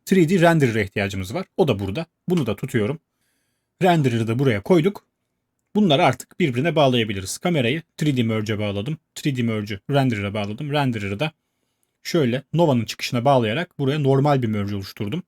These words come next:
Hatta şöyle yapalım ki merge şurada kalsın. Çünkü buna bir sürü şey bağlayacağız şimdi. E, three D Merge'ün normal Merge'den farkını daha önceki videolarda zaten anlatmıştım. Belki yakında sırf bunlara özel bir video da yapabilirim.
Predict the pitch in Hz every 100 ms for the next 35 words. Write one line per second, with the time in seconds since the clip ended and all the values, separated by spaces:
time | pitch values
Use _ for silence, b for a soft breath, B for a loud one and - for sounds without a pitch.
0 | _ _ _ _ _ _ _ _ _ _
1 | _ _ 165 - 135 139 - 147 120 107
2 | 131 151 127 131 131 - 123 113 120 -
3 | 165 127 117 127 117 131 123 - 135 135
4 | 110 101 95 95 - 104 107 180 _ _
5 | _ _ _ _ _ _ _ _ _ _
6 | 139 131 - 220 202 190 185 202 208 202
7 | 208 202 190 170 - 175 202 170 196 208
8 | 175 185 175 170 180 170 160 156 180 175
9 | 170 147 160 165 - 180 - 202 _ _
10 | _ _ _ _ _ _ _ - 147 151
11 | 170 160 170 - 165 - 156 156 139 147
12 | 139 139 139 117 110 - 110 123